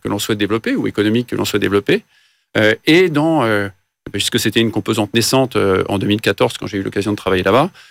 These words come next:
sur, euh, l'impact, hein, sur l'impact social d'une part et sur l'impact environnemental d'autre part. La chaîne de décision, encore une fois, elle est équilibrée et elle est très imbriquée. Il n'y a pas un débat passionné sur, euh, un modèle versus un autre. C'est un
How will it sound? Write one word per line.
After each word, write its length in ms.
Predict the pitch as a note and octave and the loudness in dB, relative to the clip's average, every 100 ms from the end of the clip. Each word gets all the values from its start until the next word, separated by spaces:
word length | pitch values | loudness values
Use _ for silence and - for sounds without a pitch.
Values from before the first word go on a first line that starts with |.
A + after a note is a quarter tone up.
| _ - | _ -4
sur, 400 | - D3+ F3+ C#3 | 2 4 2 -2
euh, 80 | A2 - | -12 -8
l'impact, 580 | A2 C#3 - A#2 - - _ - | 0 0 0 -6 -6 -20 _ -8
hein, 140 | G2+ _ - | -8 _ -8
sur 140 | G2 | -2
l'impact 340 | G#2 - F#2 - | -2 -2 -6 -2
social 460 | C3 - A#2+ G#2 | -2 2 2 0
d'une 180 | F#2+ F#2+ | -2 -4
part 180 | D#3 G3+ | -4 -2
et 40 | - | -2
sur 140 | C3+ | 0
l'impact 320 | B2+ C3+ - - | 0 0 -4 -2
environnemental 580 | A2+ B2 A#2 A#2 B2+ A#2+ | 0 2 2 0 -4 -4
d'autre 220 | A#2 A#2 | -6 -6
part. 260 | - - _ _ _ _ _ - | -6 -10 _ _ _ _ _ 0
La 80 | B2 | 2
chaîne 200 | F#3 G3 | 4 2
de 100 | D3 | 2
décision, 540 | C3 - C3+ D3 G#3 - - | 0 -2 0 0 0 -4 -4
encore 280 | B2+ C#3+ B2+ | 0 0 0
une 80 | A2+ | -2
fois, 260 | - D#3+ | 2 2
elle 60 | B2 | 2
est 120 | A2+ | -4
équilibrée 560 | G#2+ G2+ G#2 G#2+ F#3 - - | -6 -4 -2 0 -2 -4 -4
et 100 | A2 | 2
elle 80 | A#2+ | 2
est 100 | C#3 | 2
très 240 | - E3 | 2 4
imbriquée. 440 | E3 C#3 D#3 F3 - _ _ _ - | 4 2 0 -4 -4 _ _ _ -2
Il 40 | |
n'y 60 | A2 | 0
a 80 | G#2 | 2
pas 160 | D#3+ | 4
un 160 | E3 B2 | 4 4
débat 320 | G#2+ A2+ A2+ | 2 0 -2
passionné 640 | - A2+ - A#2 B2+ E3+ G3+ _ _ | 0 -2 0 0 0 0 -4 _ _
sur, 400 | - - C#3+ B2+ - | -6 0 0 0 -8
euh, 80 | A2 B2 | -6 0
un 80 | |
modèle 360 | A2+ A#2+ D3 C#3+ | 2 4 2 0
versus 380 | A2+ A#2 C3 - | -2 -4 -2 -2
un 100 | C#3 | 0
autre. 220 | A2+ - - | -2 -6 -2
C'est 240 | C#3 C3 | -2 2
un 160 | G#2+ | 0